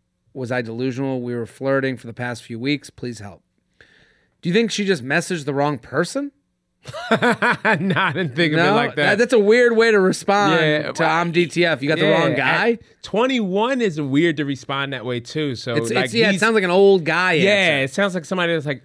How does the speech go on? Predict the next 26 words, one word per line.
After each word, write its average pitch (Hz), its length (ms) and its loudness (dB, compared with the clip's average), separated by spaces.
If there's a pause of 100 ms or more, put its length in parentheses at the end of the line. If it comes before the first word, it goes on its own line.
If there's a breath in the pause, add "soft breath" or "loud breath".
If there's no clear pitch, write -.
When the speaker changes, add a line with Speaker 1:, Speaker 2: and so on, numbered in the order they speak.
Speaker 2:
married 175 800 0
or 143 100 0
gay. 120 720 -2
And, 117 300 -8
but 147 80 -2
Speaker 1:
Married 165 200 0
or 156 60 0
gay 143 240 2
is, 123 160 -2
uh, 135 200 -4
Speaker 2:
but 143 120 0
Speaker 1:
gay, 135 160 0
Speaker 2:
at 135 80 -6
Speaker 1:
very 139 580 0 (240)
fair, 113 460 -4
yeah. 127 200 -2
Speaker 2:
but 160 140 2
at 151 140 0
twenty-one 175 580 -4
on 156 80 -4
Instagram, 151 580 -4
you 151 120 -2
would 143 140 -4
know 131 260 -2
that. 87 240 -10 (680 soft breath)
Speaker 1:
Yeah, 175 680 0